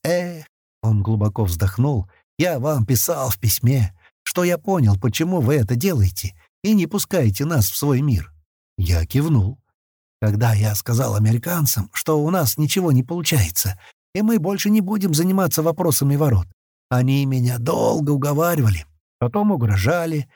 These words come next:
было даже несколько стычек, но вроде отбились, уцелели. «Почему же американцы не сдали вас российскому правительству, например?» — спросил Туман. «Монополия, Валер», — ответил я за Сецова.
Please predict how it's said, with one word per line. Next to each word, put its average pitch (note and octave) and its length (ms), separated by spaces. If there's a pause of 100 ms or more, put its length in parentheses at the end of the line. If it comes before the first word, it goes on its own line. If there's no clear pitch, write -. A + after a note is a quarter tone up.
(240)
было G#2 280
даже E3 280
несколько D3 520
стычек, D#3 540 (340)
но D#3 160
вроде B2 380
отбились, A2 640
уцелели. G2 720 (680)
«Почему B2 320
же A2 100
американцы A#2 540
не G#2+ 120
сдали A2+ 320
вас E3+ 200
российскому F#3+ 520
правительству, C#3 760
например?» — A#2+ 520 (420)
спросил G2 400
Туман. D#2+ 320 (400)
«Монополия, F3+ 800
Валер», — D3 580 (260)
ответил A2+ 480
я G2+ 220
за F2 120
Сецова. F#2 600